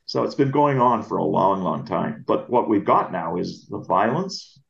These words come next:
and the students taking liberties in class in front of the teachers without fear of any rep-, repercussions. That is new.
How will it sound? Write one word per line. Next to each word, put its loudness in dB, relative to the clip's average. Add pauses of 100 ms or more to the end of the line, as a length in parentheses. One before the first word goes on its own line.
(160)
and -4
the -2 (160)
students -2
taking -2
liberties 0
in 2
class -2
in -6
front 0
of 2
the -2
teachers -8 (560)
without 0
fear 4
of 2 (100)
any 0
rep-, -4 (100)
repercussions. -4 (560)
That 2
is -6
new. -8